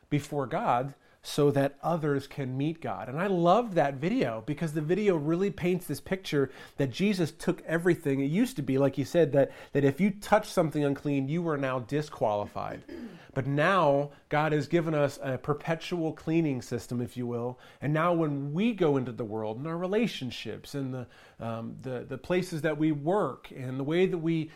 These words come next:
pay our bills, and the, just the way that we interact, when we do it together with God, it has a purifying effect on the world around us. I love that, that in the video where it was showing the stream flowing out of the temple, and wherever the stream went,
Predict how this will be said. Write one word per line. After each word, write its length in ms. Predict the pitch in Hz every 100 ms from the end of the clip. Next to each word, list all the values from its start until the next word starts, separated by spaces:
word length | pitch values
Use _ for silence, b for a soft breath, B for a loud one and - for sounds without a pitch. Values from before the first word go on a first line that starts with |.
| B
pay 160 | - 160
our 160 | 151
bills, 540 | 135 165 175 135 127 123
and 140 | 135
the, 160 | 135 127 B -
just 180 | 165 -
the 120 | 143
way 360 | 123 156 196
that 140 | 233 220
we 180 | 180 175
interact, 560 | 170 156 170 170 -
when 120 | 151
we 100 | 160
do 320 | 143 131 180 214
it 180 | 214
together 640 | - 147 123 156 170 160 135
with 280 | 139 170
God, 300 | - 202 220
it 120 | 185 139
has 260 | 147 139
a 80 | 131
purifying 680 | - 147 143 139 123 120 117
effect 420 | 110 123 113 -
on 180 | 123 120
the 60 | 113
world 240 | 113 113
around 240 | 107 135 117
us. 100 | 135
I 100 | 143
love 280 | 156 190
that, 240 | 175 139 - B B -
that 120 | 139
in 140 | 160
the 60 | 151
video 340 | 135 165 156
where 160 | 139 139
it 60 | 139
was 120 | 131
showing 360 | 165 160 139
the 60 | 127
stream 540 | - - 147 151 160
flowing 420 | 160 151 147 147 143
out 120 | 147
of 80 | 127
the 60 |
temple, 500 | - 143 147 185 196 B B -
and 160 | 151
wherever 380 | 139 156 190 185
the 80 | 156
stream 440 | - - 175 156
went, 440 | 139 185 151 139